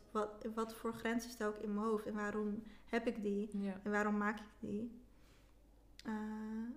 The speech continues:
Speaker 1: en, eh, bij iemand anders zou het weer zo zijn,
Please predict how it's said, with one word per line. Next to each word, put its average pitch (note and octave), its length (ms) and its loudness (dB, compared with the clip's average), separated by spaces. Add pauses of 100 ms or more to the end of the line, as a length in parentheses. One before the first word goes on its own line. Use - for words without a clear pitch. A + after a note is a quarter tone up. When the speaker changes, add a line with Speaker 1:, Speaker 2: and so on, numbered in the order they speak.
(420)
Speaker 1:
en, A3 340 -2
eh, A3 1120 -8
bij G#3+ 200 2
iemand A3+ 220 4
anders A#3+ 320 4
zou G#3+ 180 0
het G#3+ 100 0
weer G#3+ 220 4
zo A3 220 0
zijn, A3 480 -2